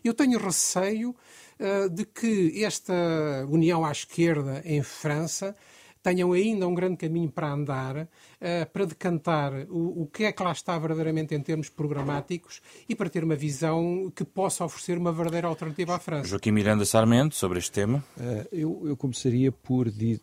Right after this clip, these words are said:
Speaker 3: dizer que discordo de uma coisa disse que Macron teve uma eleição fácil. Não teve. Eh, teve, é, é importante recordar que,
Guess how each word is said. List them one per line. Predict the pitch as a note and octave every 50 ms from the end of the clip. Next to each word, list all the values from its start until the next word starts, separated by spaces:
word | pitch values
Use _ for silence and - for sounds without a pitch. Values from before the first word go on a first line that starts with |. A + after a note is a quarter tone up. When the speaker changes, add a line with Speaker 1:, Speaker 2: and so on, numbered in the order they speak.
| _ -
Speaker 3:
dizer | A#2 A2 A2+ G#2+ G2+ E2+ G#2 A#2+ A#2+ A#2+
que | - - - B2 G#2+
discordo | - - - - B2 A#2 G#2
de | G2 G#2+
uma | A2 A2
coisa | - - A2+ F#2+ G#2+ G2+ - _ _ _ _ _ - - G2+
disse | G2 A2+ A#2 A2+ - - - -
que | - B2 A2
Macron | G#2+ G2+ - - A#2+ A2
teve | F#2+ A#2 G#2 G2+
uma | A2+ A2
eleição | A2 G#2+ G#2 F#2+ - - G2+
fácil. | - - - G2 F2+ - - G#2 F#2+
Não | G2 G2+ A2+ A#2 G#2+ G#2 A2 B2+ C3
teve. | A#2+ - A#2 G#2+ F#2 E2 - - - _ -
Eh, | F2+ F2+ F#2 F#2 F2 F2+ F#2 F2+
teve, | - - G2 F2+ F2 F2+ F#2+ F#2 - - - - - - _ -
é, | - - - C3+ A#2 A#2+
é |
importante | A2+ F#2 - - - A2+ G2+ -
recordar | - - - - A2+ F#2 G2+ A2 A2 A2+ A2+ -
que, | _ - - A#2 A2 A2+ A#2 A#2 A2+ -